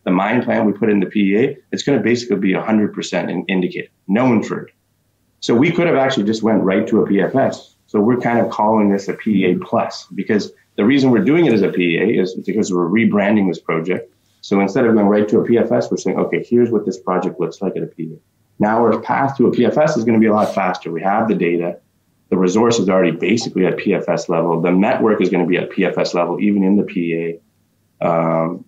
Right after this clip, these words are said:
and so that's our approach, just a very, uh, kind of, uh, a rigorous approach,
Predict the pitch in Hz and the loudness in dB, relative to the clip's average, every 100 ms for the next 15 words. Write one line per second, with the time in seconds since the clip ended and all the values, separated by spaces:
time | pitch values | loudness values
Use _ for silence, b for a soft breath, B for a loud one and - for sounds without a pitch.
0 | - 90 95 95 101 - 95 82 95 80 | -4 -4 0 0 0 0 0 0 -2 -4
1 | - 90 - 85 92 92 87 85 82 82 | -4 -12 -4 -2 2 2 2 0 -2 -4
2 | 82 82 80 80 82 82 - 95 95 110 | -4 -4 -2 -4 -4 -6 -6 -4 0 2
3 | 98 90 - 80 87 82 - | 2 0 -2 -4 -2 -2 -6